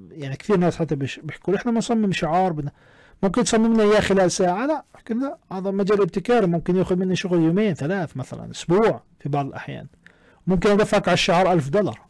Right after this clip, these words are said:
عادي، يعني إنه ياخذ مني مثلًا يومين شغل، ثلاث أيام شغل." بس ما اقدرش اجي اعمل لك شعار مثلًا خلال ساعة او خلال ساعتين، لانه بدي كمية افكار لازم اجتمع معك، اخذ متطلبات،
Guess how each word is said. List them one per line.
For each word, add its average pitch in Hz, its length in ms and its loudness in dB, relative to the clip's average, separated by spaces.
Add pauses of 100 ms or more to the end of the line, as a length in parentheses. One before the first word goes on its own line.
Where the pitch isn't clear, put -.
(200)
عادي، 147 340 -2
يعني 120 240 -12
إنه 165 280 -8
ياخذ 190 240 -8
مني 220 160 -2
مثلًا 220 200 -4
يومين 226 260 -2
شغل، 143 260 -8
ثلاث 175 220 -8
أيام 165 220 -8
شغل." 143 240 -12 (1040)
بس - 180 -12
ما 131 60 -6
اقدرش 226 260 2
اجي 254 180 4
اعمل 233 200 2
لك 208 120 2
شعار 185 320 2
مثلًا 156 200 -2
خلال 147 320 -2
ساعة 151 300 -2
او - 140 -18
خلال 123 260 -14
ساعتين، 131 400 -8
لانه 139 180 -8
بدي 147 240 -6
كمية 180 400 0
افكار 151 440 -4
لازم 139 280 -6
اجتمع 139 380 -4
معك، 202 500 2
اخذ 135 320 -10
متطلبات، 160 1000 2